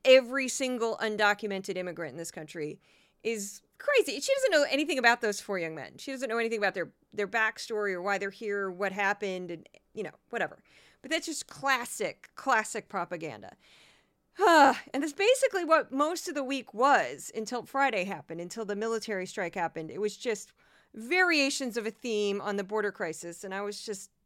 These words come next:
losing it 'cause it gets so it's, it's rough to hear that over and over and over and over and over again. So next up, Richard Fowler. And I think we're gonna be seeing a lot of him lately because Jessica Tarloff is pregnant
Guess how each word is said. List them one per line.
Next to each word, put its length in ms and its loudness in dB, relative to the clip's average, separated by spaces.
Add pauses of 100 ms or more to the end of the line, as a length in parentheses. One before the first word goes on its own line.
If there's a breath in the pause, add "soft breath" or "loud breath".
(140)
losing 460 -4
it 160 -6
'cause 140 -10
it 100 -8
gets 220 -8
so 480 0 (640 soft breath)
it's, 300 -10
it's 200 -4
rough 260 -2
to 100 -4
hear 140 0
that 140 2
over 180 0
and 100 -2
over 180 -2
and 80 -4
over 200 -2
and 100 -4
over 160 -4
and 100 -6
over 160 -4
again. 280 -6
So 180 -4
next 400 0
up, 280 4 (360)
Richard 540 2
Fowler. 800 4
And 100 0
I 40 -2
think 200 -6
we're 60 -2
gonna 160 0
be 100 -2
seeing 300 -4
a 100 0
lot 360 0
of 100 -4
him 360 -6
lately 760 -4 (440 soft breath)
because 360 -2
Jessica 420 -2
Tarloff 480 -2
is 160 -8
pregnant 680 -4